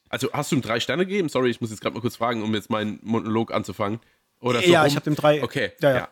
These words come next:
Speaker 1: Kommen wir später nochmal dazu, dann, äh, nochmal detaillierter. Aber ich, äh, muss sagen, ich hab lange überlegt, was ich dem Film geben soll, weil, äh, für mich bauen die von Teil zu Teil mehr ab. Also den ersten Creed fand ich richtig, richtig stark, obwohl ich schon dachte, das wird nichts.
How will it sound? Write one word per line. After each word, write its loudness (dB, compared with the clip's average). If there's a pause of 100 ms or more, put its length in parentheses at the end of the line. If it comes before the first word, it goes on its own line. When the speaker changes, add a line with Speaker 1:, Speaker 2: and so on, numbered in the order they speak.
Speaker 1:
Kommen -2
wir 2
später 0
nochmal 2
dazu, -2
dann, -4
äh, -6
nochmal -4
detaillierter. -2
Aber -2
ich, -6
äh, 2 (120)
muss -2
sagen, -2
ich -4
hab -4
lange 0
überlegt, 0
was -6
ich -10
dem -2
Film -2
geben 0
soll, -2 (240)
weil, 0 (800)
äh, -14
für -2
mich 0
bauen 0
die 4
von -4 (220)
Teil -6
zu -6
Teil 0
mehr 2
ab. -6 (160)
Also -4
den -4
ersten -6 (260)
Creed -2
fand -6
ich -10
richtig, -6
richtig -8
stark, -2
obwohl -2
ich -6
schon -2
dachte, -2
das -10
wird -6
nichts. -6